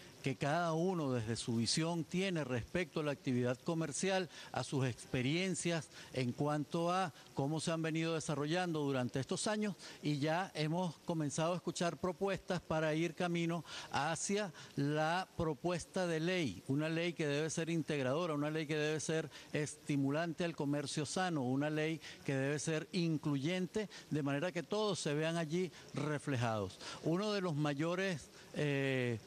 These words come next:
llamados, observaciones que han hecho quienes aquí están hoy,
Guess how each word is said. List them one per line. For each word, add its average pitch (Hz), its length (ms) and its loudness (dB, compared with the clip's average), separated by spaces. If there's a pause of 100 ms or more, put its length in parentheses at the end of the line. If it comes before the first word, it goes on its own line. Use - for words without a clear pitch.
(440)
llamados, 156 580 2
observaciones 147 1200 0 (400)
que 143 80 2
han 143 160 2
hecho 165 460 -2 (360)
quienes 147 320 2
aquí 135 260 0
están 180 340 0
hoy, 190 260 0